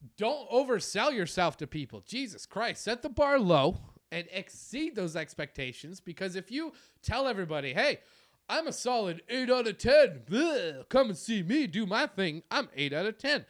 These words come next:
And people go and you're a, s-, a solid seven out of ten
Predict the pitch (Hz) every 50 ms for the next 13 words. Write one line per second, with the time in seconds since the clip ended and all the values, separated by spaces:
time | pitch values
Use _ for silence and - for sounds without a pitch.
0 | _ _ - - _ _ - _ - 165 170 165 135 220 220 202 185 156 196 226
1 | 240 214 180 165 151 151 139 139 - - - _ _ _ _ _ - - 269 247
2 | - - 226 214 175 160 151 143 - - - 160 190 254 285 262 208 131 113 110
3 | 104 - - 113 131 175